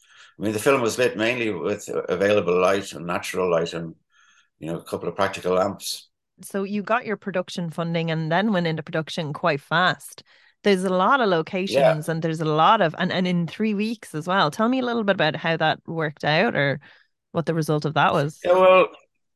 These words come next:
Speaker 1: yeah, well, Fiona's also the producer of the film, and we've, uh, we've worked together on all our previous films, so we have a kind of good, uh, working routine. Um,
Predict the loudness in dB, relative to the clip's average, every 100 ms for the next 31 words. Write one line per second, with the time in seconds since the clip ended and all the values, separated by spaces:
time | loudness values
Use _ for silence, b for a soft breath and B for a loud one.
0 | _ _ _ _ _ _ 0 2 4 2
1 | 2 2 4 4 4 0 -2 -2 0 2
2 | 0 -2 0 0 0 -2 -6 -10 -14 -20
3 | _ -20 -8 -8 -4 0 2 4 4 6
4 | 6 6 4 4 0 -4 -4 0 0 0
5 | -2 -2 -2 0 -2 -2 -2 -2 -4 -2
6 | -2 -2 -12 -18 _ _ -6 -2 0 0
7 | -2 -2 -2 -4 -4 -4 -8 -10 -8 -6
8 | -6 -6 -8